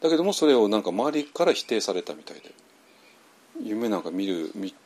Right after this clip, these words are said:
見てはいけないとかね。なんで、で、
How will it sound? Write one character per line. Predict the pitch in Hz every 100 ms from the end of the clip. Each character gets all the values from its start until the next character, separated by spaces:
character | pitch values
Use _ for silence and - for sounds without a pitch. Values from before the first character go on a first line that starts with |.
| -
見 | 90
て | -
は | 78 73
い |
け | - 78
な | 73
い | 71
と | -
か | -
ね。 | 92 139 - - _ _ _ _ - - - _ _ _ -
な | 160
ん | 156
で、 | 123 185 101 - - _ _ _ _ _ - - _ _ _ _ _ _ _ _ _ _ _ - _ _ _ _ -
で、 | - 156 123